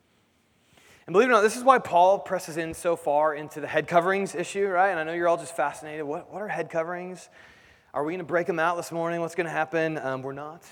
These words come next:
gonna break them out. But head coverings, we don't really know what they were exactly, but in that day, most likely we think they were what a married woman would, ma-, would wear in the church service. Sort of like a wedding ring.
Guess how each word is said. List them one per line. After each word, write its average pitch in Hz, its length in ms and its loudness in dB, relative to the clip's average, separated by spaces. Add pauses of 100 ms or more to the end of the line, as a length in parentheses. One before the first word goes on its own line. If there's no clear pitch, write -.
gonna 156 120 -10
break 147 200 -2
them 143 120 -8
out. 139 280 -4 (500)
But 190 100 8
head 247 160 10
coverings, 269 540 6
we 190 100 2
don't 330 160 6
really 311 160 6
know 202 240 6
what 226 120 6
they 196 100 4
were 190 160 6
exactly, 170 520 2
but 165 140 -2
in 180 100 -2
that 196 180 2
day, 175 120 -2
most 190 380 -2
likely 170 280 0
we 156 140 -8
think 185 400 -8
they 151 140 -2
were 156 340 -2 (300)
what 180 160 2
a - 20 2
married 208 380 4
woman 165 320 0
would, 143 240 -4
ma-, 175 240 -2
would 151 180 2
wear 160 420 6
in 170 280 -4
the 156 80 -4
church 170 500 -6
service. 127 580 -4 (920)
Sort 208 200 0
of - 20 6
like 208 140 6
a 170 40 2
wedding 135 280 2
ring. 90 200 -18